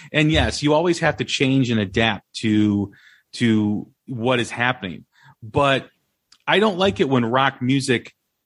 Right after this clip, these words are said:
follows what other genres are doing. I think rock music always has to be by itself and, and, and do things the way they've done things, like, you know,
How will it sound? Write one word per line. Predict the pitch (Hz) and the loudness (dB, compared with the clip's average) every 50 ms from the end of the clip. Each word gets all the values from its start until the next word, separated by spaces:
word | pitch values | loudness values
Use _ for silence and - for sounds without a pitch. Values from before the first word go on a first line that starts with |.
| _ _ _ _ _ _ _ _ | _ _ _ _ _ _ _ _
follows | - - - 135 131 139 147 147 135 127 120 113 101 110 | -8 -4 0 0 2 2 2 2 2 2 2 0 -2 -4
what | 110 117 127 123 - 131 | -4 -2 -2 -2 -2 -2
other | 127 127 117 120 110 | -2 0 0 0 -2
genres | 98 - 117 110 110 110 107 104 101 92 98 | 0 0 0 0 2 0 0 0 -2 -2 -2
are | 98 92 90 | -2 -4 -2
doing. | 87 101 95 80 69 76 - | -4 -6 -8 -8 -10 -12 -10
I | 104 117 | -10 -10
think | 107 - 139 127 107 | -4 -2 -4 -2 0
rock | 117 127 131 135 131 - 127 | 0 0 0 0 0 -2 0
music | 123 135 139 131 131 120 120 | 0 0 0 0 -2 0 2
always | 123 139 156 160 156 156 | 2 2 2 0 0 0
has | 151 135 - | -2 -2 -2
to | - 120 | -4 -6
be | 101 - 120 120 123 117 117 110 107 - _ _ _ _ _ _ _ _ | -4 -4 -2 -2 0 0 0 -2 -4 -6 _ _ _ _ _ _ _ _
by | 107 107 107 | 0 0 0
itself | 104 98 - - - - 170 156 117 92 87 80 - - - | 0 -2 -4 -6 -6 -2 0 0 0 0 -4 -8 -12 -12 -6
and, | - 123 113 110 110 110 107 110 113 - - _ _ _ _ _ _ _ _ _ _ _ _ _ _ _ _ _ _ _ | -2 0 2 4 4 2 2 0 -2 -4 -8 _ _ _ _ _ _ _ _ _ _ _ _ _ _ _ _ _ _ _
and, | 76 - - - 139 127 131 | -20 -14 -6 -2 0 2 4
and | 135 117 107 | 4 2 2
do | 104 147 165 180 | 2 2 2 2
things | 170 - 143 123 117 110 107 104 101 98 - - - _ _ _ _ _ _ _ _ _ _ _ | 2 2 0 2 4 4 4 2 2 0 -4 -8 -10 _ _ _ _ _ _ _ _ _ _ _
the | - 92 123 123 110 120 | -12 -10 -10 -4 -2 -2
way | 113 117 131 131 | 0 2 2 4
they've | 120 127 117 107 95 | 4 4 2 2 2
done | 120 117 117 117 110 | 2 2 2 2 0
things, | 107 87 85 80 - | -4 -6 -6 -6 -4
like, | 110 110 104 104 - _ _ | -2 0 -2 -2 -4 _ _
you | 139 123 | -4 -2
know, | 117 117 107 - - | -2 -2 -2 -6 -10